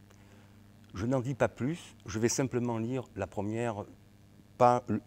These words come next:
presque les deux premières pages. La première fois qu'elle est entrée, je l'ai remarquée. Je l'ai tout de suite soupçonnée de vouloir me voler. Elle n'avait rien pris cette fois-là.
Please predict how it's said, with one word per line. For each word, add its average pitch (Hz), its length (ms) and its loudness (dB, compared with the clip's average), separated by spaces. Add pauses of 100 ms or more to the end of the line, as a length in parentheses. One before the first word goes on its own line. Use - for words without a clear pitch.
presque - 300 6
les 110 160 6
deux 113 180 0
premières 95 380 -4
pages. 71 380 -10 (1600)
La 113 100 2
première 160 300 6
fois 185 100 6
qu'elle 131 160 4
est 117 120 2
entrée, 131 440 0 (300)
je 110 160 -2
l'ai 104 80 4
remarquée. 95 460 -2 (1700)
Je 87 100 -2
l'ai 131 80 6
tout - 200 0
de 151 100 6
suite - 260 -2
soupçonnée 123 520 -2
de 92 120 -2
vouloir 98 320 4
me 90 80 2
voler. 80 340 -2 (1800)
Elle 117 100 2
n'avait 131 200 4
rien 123 200 2
pris 104 160 0
cette - 240 -4
fois-là. 78 300 -4